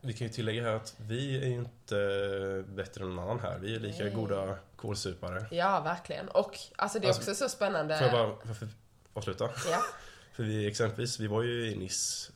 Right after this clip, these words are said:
Speaker 1: förra helgen, eh, eller förra veckan. Och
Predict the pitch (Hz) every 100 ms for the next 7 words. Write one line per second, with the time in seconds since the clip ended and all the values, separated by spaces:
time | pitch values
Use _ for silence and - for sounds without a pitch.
0 | - - 92 92 92 92 90 95 107 -
1 | - - - - 95 90 87 87 90 87
2 | 95 87 - 90 87 - - - 98 92
3 | 92 92 92